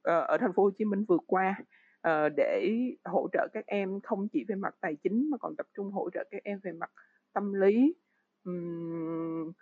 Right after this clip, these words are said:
sức khỏe tinh thần và, ờ, cùng đồng hành với gia đình để xây dựng một cái phương án lâu dài, ờ, để trẻ có thể vượt qua những cái nỗi đau mất mát này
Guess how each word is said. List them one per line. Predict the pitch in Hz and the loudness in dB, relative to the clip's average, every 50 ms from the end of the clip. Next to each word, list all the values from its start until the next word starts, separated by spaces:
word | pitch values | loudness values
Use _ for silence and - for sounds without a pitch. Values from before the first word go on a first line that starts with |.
| _ _ _ _ | _ _ _ _
sức | - - 254 - | -6 -6 -6 -4
khỏe | - - - - 185 - | -2 -2 0 0 0 -2
tinh | 214 202 202 214 214 | -2 -2 -2 0 0
thần | 226 180 165 160 156 156 156 151 _ _ _ _ | 0 2 2 0 -2 -2 -4 -6 _ _ _ _
và, | - 165 170 160 156 151 151 151 151 151 151 151 147 147 147 143 147 123 92 - | -2 0 0 2 4 4 4 6 6 6 6 4 4 4 4 2 0 -2 -4 -4
ờ, | - 160 160 131 - | -2 -2 -2 0 0
cùng | - 226 185 165 165 160 | 0 2 2 2 2 2
đồng | 165 160 160 180 | 0 0 0 -2
hành | 196 208 156 156 | -4 -2 0 2
với | 170 202 214 | 2 4 4
gia | 214 202 | 4 4
đình | 180 180 165 160 156 147 | 4 4 4 4 4 4
để | 143 135 | 2 2
xây | 170 - - 196 196 | 2 2 2 2 4
dựng | 175 156 127 135 151 | 4 2 2 0 -4
một | - - | -6 -4
cái | - 190 - - | -4 -4 -2 -2
phương | 214 196 | -2 -2
án | 175 185 190 220 269 | 0 -2 -2 0 2
lâu | 226 202 190 | 2 2 2
dài, | 190 185 190 190 165 156 143 156 - _ _ _ _ _ _ | 2 2 2 2 2 0 0 -4 -8 _ _ _ _ _ _
ờ, | - 151 143 143 139 139 135 139 - _ _ _ _ 170 160 | -8 -6 -4 -4 -4 -6 -8 -10 -14 _ _ _ _ -4 -2
để | 151 - - - _ | 0 0 0 0 _
trẻ | - 143 - - 175 202 - | 0 0 2 2 0 0 0
có | - 247 240 - | 0 -2 -2 0
thể | 226 196 - - 185 226 220 - | 0 2 2 2 2 2 2 2
vượt | - 151 - | 0 0 0
qua | - 180 175 | 0 0 0
những | 175 156 - - | 0 -2 -6 -4
cái | - 196 233 | -2 0 0
nỗi | 226 - - | 0 0 0
đau | 180 190 180 180 | 0 0 0 0
mất | 185 208 - - | -2 -4 -4 -2
mát | 214 202 247 - | 0 0 0 2
này | 262 185 175 151 160 | 2 2 2 2 0